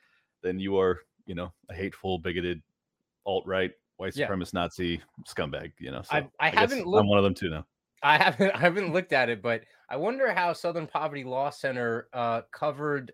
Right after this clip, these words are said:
Speaker 2: uh, Biden's meeting with M B S. And M B S basically, when Biden asks him about Khashoggi, M B S, like, throws it right back in his face. And he's like, "I can't remember the name of the reporter, but basically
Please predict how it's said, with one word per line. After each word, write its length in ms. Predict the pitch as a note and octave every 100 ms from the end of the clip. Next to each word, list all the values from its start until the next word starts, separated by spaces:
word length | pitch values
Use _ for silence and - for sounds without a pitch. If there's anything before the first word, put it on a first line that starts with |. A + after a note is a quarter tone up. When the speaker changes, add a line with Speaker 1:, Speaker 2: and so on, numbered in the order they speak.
| -
Speaker 2:
uh, 200 | B2 A2
Biden's 760 | F#2+ A#2+ A#2+ C#3 D3+ D3 C3+ B2
meeting 360 | B2 C3+ C3
with 140 | A2 -
M 180 | C3 B2
B 180 | A2+
S. 360 | B2 B2 - - _ _ _ _ _
And 360 | C3 B2 A#2+ -
M 200 | C3+ D3+
B 120 | C3+
S 200 | C#3+ C#3
basically, 480 | C#3 C3+ - C3 B2
when 240 | B2 C3
Biden 320 | A#2 C#3 C#3+ C3
asks 340 | B2+ C3+ -
him 120 | C3
about 280 | A#2 B2 A#2+
Khashoggi, 640 | A#2+ - C#3 C3+ A2 G#2+ G#2 _ _ _ _ -
M 140 | D3
B 160 | C#3+ B2+
S, 200 | C3 -
like, 180 | B2 A#2
throws 360 | - C#3+ D3 C#3
it 120 | -
right 240 | B2 C3
back 260 | D3 B2+ -
in 80 | A#2
his 180 | G#2+
face. 440 | - B2+ B2 A2+ -
And 120 | A#2
he's 160 | B2 G#2+
like, 260 | A2+ A2 -
"I 20 |
can't 180 | - F3
remember 240 | D#3 D#3 C3+
the 80 |
name 220 | B2 C3 B2
of 60 |
the 80 | A2
reporter, 440 | G2+ - C#3 A#2 G#2
but 240 | G#2 G#2
basically 520 | B2+ A#2+ - A#2 G#2+